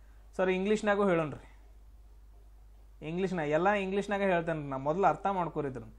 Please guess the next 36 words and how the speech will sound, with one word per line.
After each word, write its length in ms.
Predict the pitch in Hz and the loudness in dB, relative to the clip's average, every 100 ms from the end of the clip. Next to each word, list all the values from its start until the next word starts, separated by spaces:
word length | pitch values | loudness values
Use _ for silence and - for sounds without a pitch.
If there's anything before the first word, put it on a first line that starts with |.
| - - - - - | -20 -20 -20 -10 -2
ಕನ್ನಡದಾಗ 460 | 160 196 202 208 | 2 2 4 6
ಅರ್ಥ 200 | 190 180 | 4 4
ಮಾಡ್ಕೊಳ್ರಿ, 560 | 202 196 185 185 185 220 | 2 2 0 0 0 0
ಇಂಗ್ಲೀಷ್ನಾಗ 500 | 180 175 190 196 190 | 0 0 0 -2 -2
ನೋಡೋಣ 300 | 165 165 170 | 0 0 0
ಆಮೇಲೆ. 340 | 147 147 139 123 | 0 -2 -4 -6
ಇಂಗ್ಲೀಷ್ನಾಗ 500 | 139 156 180 196 185 | -6 -4 -4 -4 -2
ನಾ 60 | 180 | 2
ಓಪನ್ 320 | 170 160 180 | 2 0 0
ಮಾಡಿ 220 | 180 175 175 | 0 0 -2
ಅಂತಂದ್ 280 | 170 170 | -4 -2
ಹೇಳಿದ್ರೆ 180 | 165 170 | 0 0
ಆನ್ಸರ್ 320 | 143 143 175 | -2 -2 -4
ಬರೈತೆ 360 | 165 170 170 175 | -2 -2 -2 -4
ನಿಮಗೆ? 300 | 180 185 139 - - - - - - - - - - | -6 -6 -8 -14 -20 -20 -20 -20 -20 -20 -20 -20 -10
ಬರಂಗಿಲ್ಲ. 400 | 143 160 196 147 | -2 0 0 -2
ಮೊದಲು 220 | 147 180 214 | -4 -2 0
ಕನ್ನಡದಾಗ 400 | 190 202 208 196 | 2 2 4 4
ಅರ್ಥ 160 | 190 | 2
ಮಾಡ್ಕೊಳ್ರಿ, 400 | 185 180 170 143 | -2 0 0 0
ಆಮೇಲೆ 300 | 135 170 196 | 0 0 -2
ಇಂಗ್ಲೀಷ್ನಾಗ 340 | 175 175 185 170 | -2 -4 -2 -2
ಹೋಗೋಣ. 260 | 156 143 | -2 -4
ನಾ 280 | 131 131 165 | -4 -2 0
ಎಲ್ಲಿ 180 | 185 190 | 2 2
ಓಡಿ 160 | 190 | 2
ಹೊಂಟಿಲ್ಲ, 380 | 190 185 190 202 | 0 0 2 2
ನೀವು 260 | 190 180 190 | 2 -2 0
ಎಲ್ಲಿ 160 | 185 | 2
ಓಡಿ 140 | 180 175 | 2 0
ಹೊಂಟಿಲ್ಲ. 280 | 165 156 139 | 0 -2 -2
ಎಲ್ಲಾದ್ರೂ 400 | 147 170 175 180 | 2 2 2 0
ಹೊಂಟೇರೇನ? 460 | 170 185 185 196 220 220 - - - - - - - - - - - - - - | 0 -2 -2 -2 -4 -8 -20 -20 -20 -20 -20 -20 -20 -20 -20 -20 -20 -20 -18 -6
ಏನಾದ್ರೂ 300 | 156 170 175 | -2 0 2
ಒಲಿಂಪಿಕ್ಸ್ 480 | 170 180 175 175 180 | 2 2 0 -2 2
ಓಡಾಕ, 300 | 175 175 | 4 4